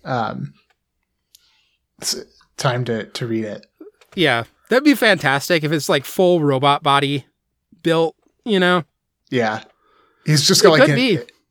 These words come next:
Speaker 1: yeah, like a humanoid ro-, robotic body now.
Speaker 2: Mm-hmm.
Speaker 1: Um,
Speaker 2: Maybe I've been playing along with all the, "Ah, yeah, it seems to be Galileo,"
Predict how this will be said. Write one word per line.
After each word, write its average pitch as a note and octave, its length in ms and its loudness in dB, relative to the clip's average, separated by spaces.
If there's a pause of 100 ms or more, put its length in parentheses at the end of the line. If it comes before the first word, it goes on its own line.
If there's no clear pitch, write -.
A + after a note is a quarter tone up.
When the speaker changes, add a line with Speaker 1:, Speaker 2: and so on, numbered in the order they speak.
Speaker 1:
yeah, C3+ 180 2
like C#3 220 0
a - 20 -4
humanoid C#3 720 0
ro-, D3 320 -2
robotic C3+ 480 0
body C3+ 260 -2
now. C3 300 -6 (540)
Speaker 2:
Mm-hmm. D3 300 -8 (1160)
Speaker 1:
Um, B2+ 400 0 (420)
Speaker 2:
Maybe G#3+ 260 4
I've C4 120 2
been A#3 140 -2
playing G#3 280 0
along F#3+ 320 0
with F3+ 160 -2
all D#3+ 220 0
the, D3+ 120 -2
"Ah, E3 480 4
yeah, D3 440 2
it C#3+ 60 -4
seems E3 300 -8
to - 60 -16
be D#3 160 -2
Galileo," C#3+ 560 0